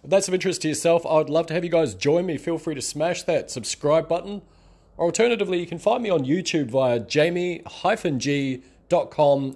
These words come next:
forward slash YouTube. I look forward to catching up with you guys around the web. All right, so the age-old question before people start getting into affiliate marketing or any online endeavors for that matter is, how long is it going to take before I start seeing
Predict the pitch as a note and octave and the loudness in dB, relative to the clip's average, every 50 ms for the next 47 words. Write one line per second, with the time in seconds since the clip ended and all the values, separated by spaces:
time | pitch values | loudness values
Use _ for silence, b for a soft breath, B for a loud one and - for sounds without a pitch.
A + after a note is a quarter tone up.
0 | - - - - - D#3 D#3 D#3 C#3 - - - D3 C#3 C3+ B2 - - - _ | -12 -20 -14 -2 2 4 4 4 2 0 -4 -4 -2 -2 0 -2 -4 -8 -12 _
1 | _ G#2+ G2+ A2+ C#3 F3 F3 - - D#3 C3 B2+ C#3+ F#3 F#3+ - - F3+ D3+ C3+ | _ -12 -4 -2 -2 0 -2 -2 -4 -4 -4 -2 -4 -6 -6 -2 -2 -2 -2 -2
2 | - - D3+ C#3 - D3+ C#3 B2+ - - C3+ B2+ C#3 C3 C3 C3 B2 - - b | -4 -4 -4 -4 -2 -4 -6 -6 -6 -6 -2 0 2 4 4 4 2 0 -6 b
3 | b b b b b b - A2 A#2+ C3 B2+ A2+ G2+ A2+ C#3+ D3 A#2+ F#2 F2 - | b b b b b b -6 -2 -2 0 0 0 0 2 2 2 0 -2 -6 -16
4 | _ _ _ _ _ _ _ _ b b b b b b b b E3 F3 E3 C#3 | _ _ _ _ _ _ _ _ b b b b b b b b 4 6 6 4
5 | - - - F3+ F3 F3+ F3 E3 E3 D#3+ E3+ - - G3+ A3 A#3+ G#3 A3 G#3 F#3+ | 2 0 2 4 4 4 2 0 -2 -4 -4 0 2 2 2 2 0 0 0 0
6 | E3 D3 - F3 F3+ - - E3 D3 C3 A#2+ B2 B2+ A#2+ - - D#3 D3+ D3 - | 0 0 -2 -2 -2 -2 -2 -4 -4 -6 -6 -8 -10 -12 -6 -2 -2 -2 -2 -4
7 | D3 C#3 C#3+ C#3 - - D3 C#3 B2+ - - C3+ C3+ C3 C3 B2+ - - B2 - | -6 -6 -4 -6 -2 0 2 2 2 2 0 -2 -2 -2 -4 -6 -4 -4 -6 -4
8 | - D3+ C#3+ C3 A#2+ F#2 A#2+ B2 B2+ B2+ - C3+ B2+ B2+ B2 A#2 A2+ A2+ A2+ - | -2 0 0 0 0 0 -2 -2 -2 -2 -4 -4 -4 -2 2 2 2 2 0 0
9 | C#3 C#3+ D3 C3+ C3 B2 - - - _ - - C3+ C3+ C3 C3 B2+ B2 A#2 A2 | -2 0 0 0 -2 -4 -6 -12 -18 _ -2 0 0 2 4 4 4 4 2 -2
10 | G2+ A2 B2+ B2+ B2 A#2 - - A#2 B2 C3 B2+ C3 B2+ A#2+ A#2 A#2+ A#2 A2+ A2 | -2 -2 -2 -2 -2 -4 -6 -6 -2 0 0 0 0 -2 -2 0 0 -2 -2 -4
11 | - - b b b b b b b b b - - F3+ G#3 G3+ G3+ F#3+ F#3 F3 | -6 -10 b b b b b b b b b -10 -4 -2 2 2 2 2 2 -2
12 | D3 E3+ C#3 D3 C#3+ C#3 C3+ B2+ - - - D3+ C3+ B2 - - A2+ - - B2+ | -2 -2 0 2 2 2 0 -4 -8 -6 -2 -2 -2 -2 -4 -8 -16 -10 -8 -6
13 | B2+ B2 B2 - - A2+ A2+ - - B2 A#2+ A2+ A2 F#2+ - _ _ _ _ _ | -4 -4 -4 -4 -4 -6 -8 -6 -4 -2 -2 -2 -4 -8 -12 _ _ _ _ _
14 | _ _ _ - - - B2+ A#2+ A2+ A2+ A2 G#2 G2+ | _ _ _ -10 -6 -4 -2 -2 -2 -4 -4 -6 -8